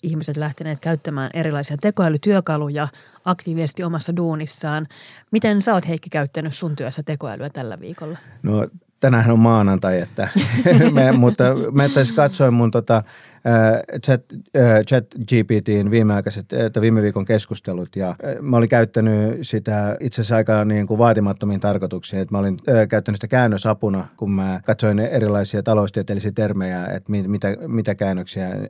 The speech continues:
Speaker 2: niillä oli. Sitten mä olin yrittänyt käyttää, ää, Chat G P T:n kanssa ideoida keskustelun aihetta,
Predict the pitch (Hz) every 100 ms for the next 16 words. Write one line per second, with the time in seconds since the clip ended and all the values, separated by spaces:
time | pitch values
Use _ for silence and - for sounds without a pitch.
0 | - 123 113 107 101 101 - 127 127 120
1 | 117 127 139 131 110 98 - 104 98 101
2 | 98 95 127 - 110 107 - 113 123 -
3 | - 123 107 107 104 98 98 113 120 117
4 | 107 95 95 120 117 - - 104 101 98
5 | 98 -